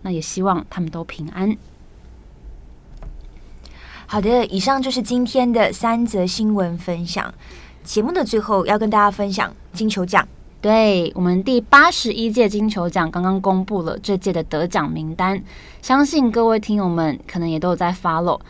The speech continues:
Speaker 1: 大家记得赶快去看看有没有自己喜欢的电影或是影视作品得奖。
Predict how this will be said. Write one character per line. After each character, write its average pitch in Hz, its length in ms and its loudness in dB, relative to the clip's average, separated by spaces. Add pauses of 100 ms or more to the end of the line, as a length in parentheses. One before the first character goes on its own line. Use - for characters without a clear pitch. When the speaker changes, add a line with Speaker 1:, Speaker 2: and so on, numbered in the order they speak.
(200)
Speaker 1:
大 262 80 6
家 277 100 10
记 285 160 -2
得 214 100 6
赶 185 160 2
快 165 60 0
去 185 100 -4
看 214 220 0
看 196 160 0
有 160 80 0
没 160 100 -2
有 180 80 0
自 180 120 -6
己 180 100 -6
喜 165 220 -6
欢 185 120 -2
的 180 100 0
电 226 280 2
影 160 160 -2
或 190 160 -4
是 180 280 -4
影 165 200 -6
视 196 160 -4
作 180 220 -4
品 165 180 -6
得 147 240 -8
奖。 147 240 -4